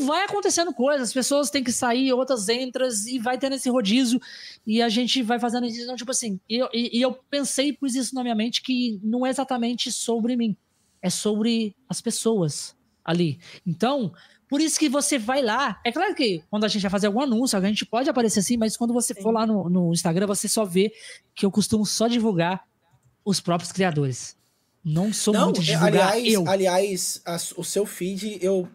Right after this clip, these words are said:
Speaker 3: eu parei pra ver, falei, "Meu amigo, que feed organizado." Eu, eu, eu
Speaker 1: Cara,
Speaker 3: particularmente
Speaker 1: aquilo ali,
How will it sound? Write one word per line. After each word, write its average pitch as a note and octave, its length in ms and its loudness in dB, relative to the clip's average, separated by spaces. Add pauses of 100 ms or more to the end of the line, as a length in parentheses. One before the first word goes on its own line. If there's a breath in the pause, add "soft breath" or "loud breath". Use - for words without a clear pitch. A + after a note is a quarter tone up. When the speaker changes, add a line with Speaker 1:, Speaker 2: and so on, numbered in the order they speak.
(140)
Speaker 3:
eu F3 240 -2 (220)
parei F3+ 280 0
pra F#3+ 180 -2
ver, D3+ 220 -6
falei, E3+ 320 -4
"Meu C#3 140 -12
amigo, D3+ 380 -8 (1120 soft breath)
que A3+ 240 -4
feed C4 460 -4
organizado." F#3 1300 -2
Eu, F3 100 -10
eu, F3+ 340 -2
eu F#3 180 -2 (100)
Speaker 1:
Cara, - 0 -
Speaker 3:
particularmente F#3+ 720 0
Speaker 1:
aquilo F#3+ 240 -2
ali, F#3+ 380 -2